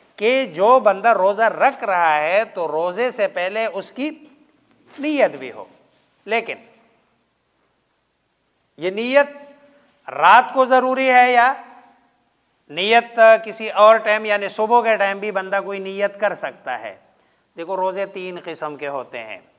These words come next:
और ये बड़ा अहम मसला है। एक फ़र्ज़ रोज़ा, फ़र्ज़ रोज़े दो है,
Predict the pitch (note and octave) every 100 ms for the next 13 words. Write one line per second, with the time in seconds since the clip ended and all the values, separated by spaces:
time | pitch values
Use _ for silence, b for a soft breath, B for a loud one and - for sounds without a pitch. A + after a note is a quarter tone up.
0 | _ _ _ _ C#3+ D#3 E3 F3 D#3+ E3+
1 | E3+ E3 C#3 - C3 B2+ A2+ F#2+ _ _
2 | _ _ _ _ _ _ _ _ D#3 F3
3 | F#3 - - _ F3+ F#3+ F#3+ E3 D3+ C#3
4 | B2+ G#2 - _ _ - F3 G3 F#3+ F3+
5 | F3 E3+ C#3+ C#3+ B2 A2 -